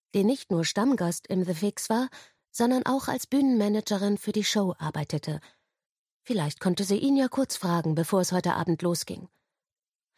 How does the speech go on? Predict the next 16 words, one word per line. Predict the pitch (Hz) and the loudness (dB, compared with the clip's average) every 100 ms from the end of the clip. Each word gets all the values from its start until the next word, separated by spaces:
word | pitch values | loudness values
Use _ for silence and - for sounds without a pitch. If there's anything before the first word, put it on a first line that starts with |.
| - - | -20 -6
Jetzt | - 254 - - | -2 -2 -4 -6
stand | - 254 254 | -2 -2 0
Selma | 233 233 240 | 0 2 0
an | - | -2
der | 196 190 | -2 0
langen | 196 185 160 | 2 2 2
Theke | 208 226 214 | -2 0 -2
aus | 175 - | -4 -4
poliertem | 175 190 208 165 | -2 0 2 0
Eichenholz | - 214 - 180 185 202 - | 2 0 0 2 2 0 0
neben | 180 185 202 | 0 0 0
Elena, | 180 170 160 156 151 - - _ | 0 2 2 0 -2 -10 -20 _
die | - | -4
damit | 165 175 - | 0 0 0
beschäftigt | 170 214 - 220 - | 0 0 0 -4 -2
war, | 208 202 | 0 0